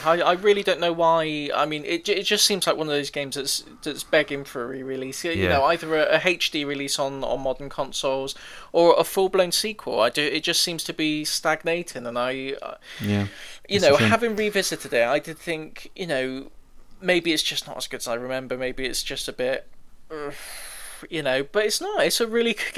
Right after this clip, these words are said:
Speaker 1: game. Um,
Speaker 2: It is great. <laughs> Yeah, yeah.
Speaker 1: I,
Speaker 2: It's really
Speaker 1: it's just
Speaker 2: good.
Speaker 1: a
Speaker 2: Yeah.
Speaker 1: mystery why it's, it's just been, just been abandoned. I
Speaker 2: Mm.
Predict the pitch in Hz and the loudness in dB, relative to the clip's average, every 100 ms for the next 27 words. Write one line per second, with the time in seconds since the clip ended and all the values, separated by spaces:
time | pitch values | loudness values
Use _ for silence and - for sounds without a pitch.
0 | 254 208 127 113 113 151 165 151 226 - | 4 4 -6 -10 -2 2 6 8 6 8
1 | 170 185 131 175 - 175 - - 180 - | 10 10 10 8 6 4 2 4 4 6
2 | 135 120 - - 196 202 214 165 160 165 | 8 10 8 8 6 4 4 2 4 4
3 | 147 - - 165 165 - 165 175 170 170 | 4 0 -6 -4 -4 -4 -6 -6 -6 -8
4 | 170 - - - 165 - 175 170 202 277 | -10 -14 -12 -8 -6 -6 -4 -2 -4 -6
5 | 175 123 - 151 156 160 - - 127 135 | -14 -16 -14 -12 -14 -16 -6 2 4 4
6 | 139 - | 2 -4